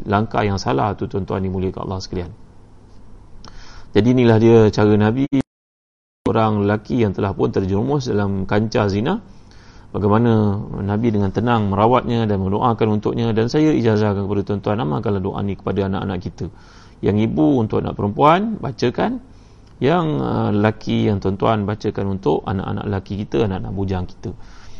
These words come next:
Ya, ha, nampak dah masuk dah doa ni. Zawi Ghazali masukkan, "Allahumma fir dhanbahu wa tahhir qalbahu wa hassin farjahu." Ha, eh?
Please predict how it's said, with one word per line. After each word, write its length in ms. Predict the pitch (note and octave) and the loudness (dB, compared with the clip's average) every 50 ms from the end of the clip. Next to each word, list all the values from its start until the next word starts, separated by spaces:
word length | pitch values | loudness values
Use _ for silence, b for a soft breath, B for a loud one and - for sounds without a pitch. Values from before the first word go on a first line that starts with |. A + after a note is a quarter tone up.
| B B B B B B - - | B B B B B B -4 0
Ya, 160 | A#2+ C#3 E3+ | 2 2 2
ha, 240 | D#3+ A2+ G#2 G2 F#2+ | 2 0 -2 -2 0
nampak 240 | G2+ G#2 G#2 - - G2+ | -2 -2 -2 -2 -2 0
dah 40 | G2+ G#2 | 0 0
masuk 320 | G#2 G#2 - A2+ G#2+ G2+ | 0 0 0 0 0 0
dah 40 | F#2+ | 0
doa 200 | G2 F#2+ - G2+ G2 G2 | 0 -2 -2 -2 -2 -2
ni. 160 | F#2+ F#2+ - - - - | -2 -4 -8 -10 -8 -4
Zawi 480 | - G#2+ G#2+ G#2+ G#2+ G#2 G2+ G2+ G2 G#2 | 0 2 2 4 4 2 2 2 2 2
Ghazali 320 | G2 G2+ G#2 G#2+ G#2 G#2 | 2 2 2 2 2 2
masukkan, 320 | G2+ G2 - F#2+ F#2+ G#2 | 0 -2 -4 -6 -6 -6
"Allahumma 480 | G2 G2+ G2+ G#2+ A2 G#2+ G#2 G#2+ G#2 G2+ | -4 -2 -2 0 0 0 2 0 0 0
fir 160 | A2 G#2+ G#2+ | 0 0 2
dhanbahu 440 | G#2 G#2+ G#2 G#2+ G#2 G2 G2+ G2+ G#2 | 2 2 2 2 2 2 2 2 0
wa 40 | G2+ | 0
tahhir 240 | - G2+ G2+ G#2 G2 | 0 0 0 0 0
qalbahu 480 | - - G2+ G2+ G2 G2 G2 G2 G2+ | 0 0 0 0 0 0 0 0 0
wa 20 | F#2+ | -2
hassin 360 | G2+ G#2 - - G#2+ G2+ G2 | -2 -2 -2 -2 -2 -2 0
farjahu." 400 | G#2 G#2 G2+ G#2 F#2+ F#2+ F#2 B B B B B B B B B B B B B - - - | 0 0 0 0 0 -2 -4 B B B B B B B B B B B B B -14 -12 -6
Ha, 160 | - A2+ C#3 | -2 0 2
eh? 160 | F3 G#3 G3+ | 2 0 -2